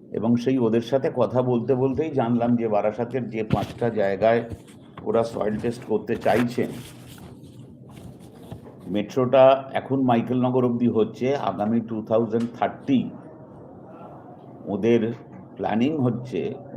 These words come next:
গঙ্গানগর কাটাখালের তলা দিয়ে, আন্ডারগ্রাউন্ডই হবে পুরোটা, মধ্যমগ্রামের আপনার স্কাউটের মাঠের ওখান দিয়ে এসে বাদু রোড হয়ে, আমাদের স্টার মলের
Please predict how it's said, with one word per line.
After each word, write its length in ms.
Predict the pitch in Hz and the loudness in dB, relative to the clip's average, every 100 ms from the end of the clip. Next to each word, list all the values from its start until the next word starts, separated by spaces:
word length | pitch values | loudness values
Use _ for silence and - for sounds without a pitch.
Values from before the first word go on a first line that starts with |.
| - | -4
গঙ্গানগর 580 | 95 104 110 120 120 123 | -2 0 2 2 2 2
কাটাখালের 600 | 120 113 113 110 117 120 117 | 2 2 0 0 2 2 2
তলা 260 | 95 98 | 2 4
দিয়ে, 220 | 95 95 | 2 0
আন্ডারগ্রাউন্ডই 680 | 87 98 104 104 120 127 123 | 0 0 0 2 2 4 2
হবে 200 | 98 90 | 0 0
পুরোটা, 520 | 87 92 82 90 90 - - - - - - - - - - - | -4 -4 -4 -4 -6 -10 -20 -20 -20 -20 -20 -20 -20 -20 -16 -6
মধ্যমগ্রামের 1200 | 98 95 113 117 120 120 123 120 120 110 120 - - - - - - - - - - - - - - - | -4 -2 0 4 6 8 8 6 4 2 -2 -10 -20 -20 -20 -20 -20 -20 -20 -20 -20 -20 -20 -20 -20 -6
আপনার 400 | 92 87 101 98 90 - | -4 -2 2 2 0 -6
স্কাউটের 680 | - - 104 107 107 120 101 | -14 0 4 4 2 0 0
মাঠের 320 | 101 110 110 | -2 2 2
ওখান 320 | 104 117 107 | 2 0 -2
দিয়ে 260 | 101 101 98 | 0 0 0
এসে 260 | 90 127 | -2 -4
বাদু 420 | 135 98 92 104 117 | -2 0 0 0 0
রোড 300 | 110 107 95 | 0 0 -2
হয়ে, 340 | 98 85 69 - - - - | -2 -2 -4 -10 -20 -20 -14
আমাদের 340 | 82 98 101 104 | -6 -2 -2 -2
স্টার 360 | - 98 104 | 0 2 2
মলের 280 | 107 113 | 2 2